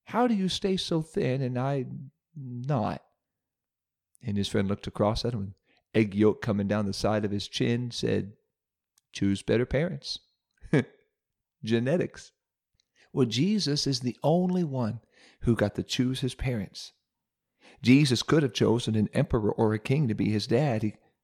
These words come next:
he chose a carpenter. He could have chosen a princess or an empress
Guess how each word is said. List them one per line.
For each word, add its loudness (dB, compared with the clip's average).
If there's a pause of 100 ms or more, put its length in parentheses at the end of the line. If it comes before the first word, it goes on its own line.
(460)
he -12
chose 0
a -4
carpenter. -6 (420)
He -20
could 4
have 0
chosen 4
a 2
princess 2
or 0
an -2
empress 0